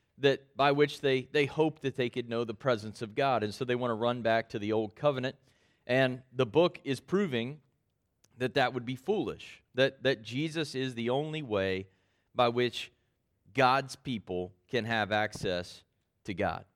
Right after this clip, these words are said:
So from chapter four to chapter ten, which we're in chapter nine, that's in that, that big section, the author is making the big point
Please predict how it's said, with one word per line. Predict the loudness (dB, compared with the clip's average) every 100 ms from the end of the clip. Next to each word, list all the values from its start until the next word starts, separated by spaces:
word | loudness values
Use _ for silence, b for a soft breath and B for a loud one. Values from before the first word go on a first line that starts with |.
| _ _
So | -4 -4
from | -2 -2
chapter | 0 0 0 -8
four | -4 0 2
to | 0
chapter | 0 2 2 -4 -12
ten, | -4 -2 0 -2 -6 -14 _ _ _ -10
which | -8 -6
we're | -6
in |
chapter | -2 -2 -2 -4
nine, | -4 -2 -2 -6 -8
that's | -10 -8
in | -6
that, | -6 -6 -8
that | -8 -4
big | -4 -4
section, | -4 -4 -4 -6 -8 -6 -8 -14 b b b b b
the | 4
author | 4 6 4 4 0 0
is | 0 0
making | 0 0 -4 -8 2
the | 4
big | 4 2 2 -2
point | -2 2 2 -2 -10